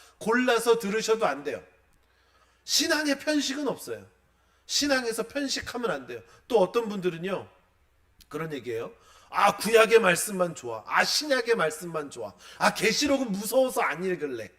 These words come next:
이런 분들이 있어요. 아, 레위기, 민수기 들어갔더니 뭐 이거는 뭐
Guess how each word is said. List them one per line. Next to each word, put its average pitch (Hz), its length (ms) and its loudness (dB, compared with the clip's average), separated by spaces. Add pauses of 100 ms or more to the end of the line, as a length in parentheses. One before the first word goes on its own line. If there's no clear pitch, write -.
(200)
이런 269 220 -4
분들이 185 260 -6
있어요. 147 340 -10 (400)
아, 170 260 8
레위기, 202 420 2
민수기 208 360 -2
들어갔더니 190 480 -2
뭐 165 280 2
이거는 185 360 -4
뭐 208 340 -4